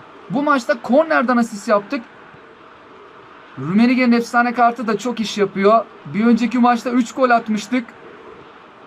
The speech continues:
Bu maçta da Rummenige'nin golüyle başladık.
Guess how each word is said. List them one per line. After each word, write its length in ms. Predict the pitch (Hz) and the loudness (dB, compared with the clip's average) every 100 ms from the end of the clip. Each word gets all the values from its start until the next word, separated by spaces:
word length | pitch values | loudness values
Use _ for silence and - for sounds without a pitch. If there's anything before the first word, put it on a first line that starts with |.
| - - - - - - 180 | -20 -20 -20 -20 -20 -14 0
Bu 100 | 226 | 2
maçta 360 | 262 247 285 | 2 2 -2
da 180 | 262 277 | 0 0
Rummenige'nin 560 | 214 233 254 247 277 233 | 2 2 4 4 2 2
golüyle 380 | 214 262 277 226 | 2 2 2 2
başladık. 480 | 208 - 202 247 | 0 0 -2 -2